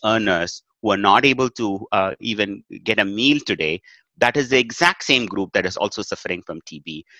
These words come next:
So the, the col-, collision of this most vulnerable group in covid is also colliding with the most vulnerable group in tuberculosis.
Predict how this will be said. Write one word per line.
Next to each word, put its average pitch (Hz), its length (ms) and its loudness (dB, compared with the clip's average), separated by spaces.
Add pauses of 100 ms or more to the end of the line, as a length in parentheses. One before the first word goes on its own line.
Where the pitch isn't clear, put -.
(200)
So 120 240 -2
the, 104 440 -2
the 104 180 -6
col-, 117 300 2
collision 160 540 4
of 113 240 4
this - 340 0 (300)
most 123 440 2
vulnerable 117 580 2
group 107 360 -2
in 101 200 0 (160)
covid 90 440 2 (360)
is 98 140 -4
also 104 360 -2
colliding 98 520 0
with 90 120 -4
the 92 60 -6
most 92 280 -8
vulnerable 90 480 -6
group 87 260 -10
in 87 140 -12
tuberculosis. 76 760 -16